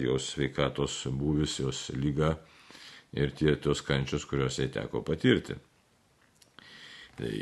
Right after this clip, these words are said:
žmogus dažnai pagal savo, na, savo prigimtį norėtų,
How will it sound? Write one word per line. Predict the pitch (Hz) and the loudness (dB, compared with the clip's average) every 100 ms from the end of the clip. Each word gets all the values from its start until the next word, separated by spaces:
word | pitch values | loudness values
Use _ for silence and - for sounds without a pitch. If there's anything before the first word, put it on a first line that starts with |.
| - | -6
žmogus | 65 78 76 85 78 | -4 -2 2 2 2
dažnai | 76 78 80 | 0 2 2
pagal | 80 71 73 | 2 2 2
savo, | - 80 76 67 - - | 4 6 6 2 -4 -8
na, | 57 | -8
savo | - 60 | -8 -6
prigimtį | - 78 76 69 69 | 0 2 2 0 0
norėtų, | 73 73 71 - | 2 4 2 2